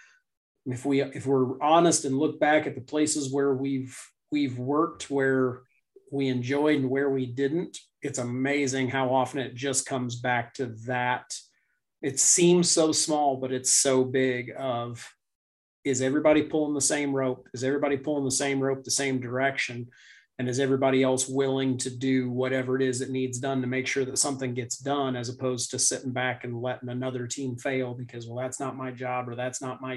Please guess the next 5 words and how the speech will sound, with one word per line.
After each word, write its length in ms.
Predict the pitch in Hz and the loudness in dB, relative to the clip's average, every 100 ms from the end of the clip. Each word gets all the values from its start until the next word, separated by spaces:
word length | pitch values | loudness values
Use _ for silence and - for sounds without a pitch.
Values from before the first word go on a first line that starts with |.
| 123 | -6
team." 400 | 139 131 123 120 - - - - - | -6 -6 -6 -10 -18 -20 -20 -18 -8
That's 140 | 127 | -4
just, 220 | 135 123 | -2 -2
that's 180 | 131 123 - | -2 -4 -8
poisonous. 640 | 139 127 123 120 - - | -8 -6 -6 -10 -10 -12